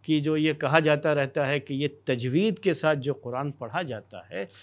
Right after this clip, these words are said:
ये भी अल्लाह तबारक व तआला ही की तरफ से है पूरी चीज़ें। और ऐसे ही जिब्राईल अलैहिस्सलाम ने उसको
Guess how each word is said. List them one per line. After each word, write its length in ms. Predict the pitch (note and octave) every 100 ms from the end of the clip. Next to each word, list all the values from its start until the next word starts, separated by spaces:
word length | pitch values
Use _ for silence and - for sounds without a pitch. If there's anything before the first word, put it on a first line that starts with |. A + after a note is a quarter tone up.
| - _ A2+
ये 240 | A#2+ B2+
भी 160 | C3 F#3+
अल्लाह 400 | C#3 B2 C#3+ D3
तबारक 480 | D3+ A#2 A2+ D3 D3+
व 100 | A#2+
तआला 460 | - A2 G#2 A#2 C3
ही 260 | A2 C3+ F#3+
की 180 | F#3 C3+
तरफ 260 | A#2+ G#2+ -
से 160 | - G2
है 160 | G2+
पूरी 320 | G2 - F#2 -
चीज़ें। 340 | - _ _ _ _ _ _ -
और 140 | D3+
ऐसे 380 | - F3+ E3+ A3
ही 180 | G3+ A3+
जिब्राईल 460 | F#3 F3+ E3 F#3 F3
अलैहिस्सलाम 600 | D3+ C#3+ - B2+ C#3+ D3+
ने 140 | C#3
उसको 420 | A#2 - - G#3+